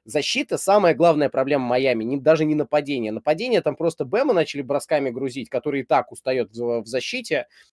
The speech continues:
Процент с игры падает, все ужасно. В нападении появился сейчас Терри Роузир, если про последние матчи говорим. Абсолютно обособлен пока от команды, и не совсем есть понимание того,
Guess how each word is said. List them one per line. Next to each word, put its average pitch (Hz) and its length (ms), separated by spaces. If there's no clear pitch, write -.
Процент 160 380
с - 60
игры 151 220
падает, 185 420
все - 220
ужасно. 147 500
В 107 60
нападении 151 500
появился 151 480
сейчас - 260
Терри 147 180
Роузир, 147 360
если 190 240
про 131 160
последние 127 440
матчи 120 260
говорим. 117 380
Абсолютно 156 640
обособлен 131 520
пока 127 280
от 117 80
команды, 170 400
и 139 60
не 120 100
совсем 151 380
есть 135 240
понимание 131 480
того, 143 360